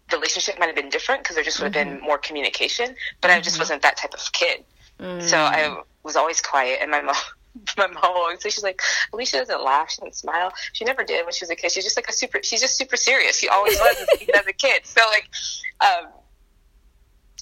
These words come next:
Speaker 1: and so now, though, I think 'cause I can talk to my mom like an adult, and there's also, like, this, you know, I grew up with parents who were definitely raised by, like, Black parents who went to church.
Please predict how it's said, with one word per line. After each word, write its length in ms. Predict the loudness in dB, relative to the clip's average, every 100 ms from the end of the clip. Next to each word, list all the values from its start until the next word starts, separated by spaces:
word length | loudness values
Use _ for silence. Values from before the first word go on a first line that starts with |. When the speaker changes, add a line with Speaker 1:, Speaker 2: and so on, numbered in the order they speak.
| -20 _ -12
Speaker 1:
and 100 | -4
so 180 | 0 0
now, 260 | 4 4 2
though, 360 | 2 0 0 -2
I 100 | -4 -6
think 320 | -8 -8 -10
'cause 140 | -6 -2
I 60 |
can 180 | -2 -2
talk 240 | 0 0 0
to 100 | -2
my 100 | 0
mom 180 | -2
like 140 | -4 -4
an 60 |
adult, 260 | -2 -2 -2
and 80 | -4
there's 160 | -4
also, 340 | 0 -2 -2 -2
like, 200 | -2 -2
this, 320 | -8 -8 -12 _ _ _ -20 -16 -6
you 60 |
know, 120 | 0 2
I 100 | 0
grew 160 | 0 -2
up 120 | -2
with 200 | -6 -8 -18 _ -12
parents 480 | -6 -2 -2 -2 -4
who 460 | -4 -4 -4 -6 -6
were 100 | -6
definitely 580 | -2 -2 0 -2 -2 -4
raised 560 | -2 -2 -2 -6 -6 -8 -12 _ _ _ _ _ -2
by, 160 | 2 4
like, 400 | 2 0 -10 -14 _ _ _ _ _ _ _ _ -2
Black 340 | 4 4 2
parents 300 | 0 2 2 0
who 80 |
went 120 | -4 -4
to 80 |
church. 480 | -2 -2 -2 -4 -4